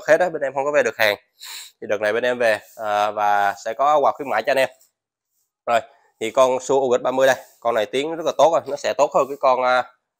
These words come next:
Shure hai ba Plus kia ha. Đây, hai ba Plus đây. Thì tiếng nó sẽ tốt hơn con hai ba Plus này.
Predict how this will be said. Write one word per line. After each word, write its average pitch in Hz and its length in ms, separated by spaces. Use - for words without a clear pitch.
Shure 123 500
hai 123 100
ba 117 100
Plus 117 240
kia 131 160
ha. 123 100
Đây, 113 200
hai 120 100
ba 117 120
Plus 120 180
đây. 131 100
Thì 104 280
tiếng 135 160
nó 156 60
sẽ 113 180
tốt 143 180
hơn 135 120
con 127 140
hai 123 80
ba 117 120
Plus 127 220
này. 123 180